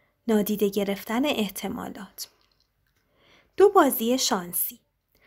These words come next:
در اولی می‌توانی ده میلیون دلار برنده شوی و در دومی ده هزار دلار. کدام یک را بازی می‌کنی؟ اگر در اولین بازی برنده شوی، زندگیت کاملاً عوض می‌شود.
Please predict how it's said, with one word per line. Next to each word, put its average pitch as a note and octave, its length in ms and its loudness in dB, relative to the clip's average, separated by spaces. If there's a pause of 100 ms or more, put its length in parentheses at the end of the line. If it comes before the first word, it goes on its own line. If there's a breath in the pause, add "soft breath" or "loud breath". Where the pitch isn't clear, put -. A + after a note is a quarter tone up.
(140 soft breath)
در B3+ 180 6
اولی C#4+ 460 0
می‌توانی D#4+ 580 -2
ده C#4 320 0
میلیون A3+ 360 0
دلار F#3+ 320 0
برنده F#3+ 460 -6
شوی C#4 640 -4
و G#3+ 80 -2
در G3 220 -4
دومی G3 560 -2
ده C4 180 0
هزار F3 500 -6
دلار. - 520 -14 (680)
کدام F4+ 340 4
یک G3+ 180 0
را F#3 140 -4
بازی G3 360 -4
می‌کنی؟ F3+ 480 -12 (1000)
اگر F#4+ 300 4
در C4 140 0
اولین G#3+ 460 2
بازی G3+ 340 -2
برنده F#3+ 440 -2
شوی، G3 600 -4 (300 loud breath)
زندگیت D#4+ 680 2
کاملاً G3+ 560 -2
عوض G3 440 -4
می‌شود. - 580 -12